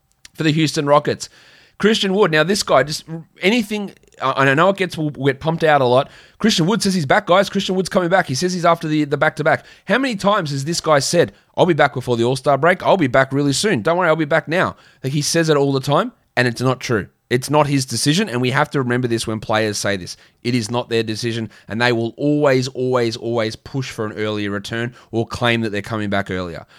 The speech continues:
So Wood is going to miss the Thursday, Friday back-to-back, and there is a chance he returns on Sunday, maybe, but Stephen Silas said he's probably looking at another week to get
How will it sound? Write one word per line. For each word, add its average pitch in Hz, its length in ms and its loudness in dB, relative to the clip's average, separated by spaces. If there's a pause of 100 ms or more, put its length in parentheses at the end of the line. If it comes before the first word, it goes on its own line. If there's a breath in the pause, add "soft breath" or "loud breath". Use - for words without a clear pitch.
(220 loud breath)
So 139 180 4
Wood 160 260 2
is 135 200 -4
going 165 240 4
to 147 100 -6
miss 127 160 -2
the 120 80 -6
Thursday, 107 360 0
Friday 95 300 0
back-to-back, 95 540 -6 (240 loud breath)
and 131 240 2
there 151 140 4
is 196 100 2
a 208 60 0
chance 175 340 0
he 180 80 0
returns 160 380 0
on 151 100 0
Sunday, 170 220 0
maybe, 180 420 2 (240)
but 127 300 2 (240)
Stephen 147 320 2
Silas 147 340 4
said 143 160 0
he's 127 140 -2
probably 131 260 0
looking 127 300 -2
at 120 60 2
another 117 280 0
week 147 300 0
to 123 80 -6
get 113 240 -4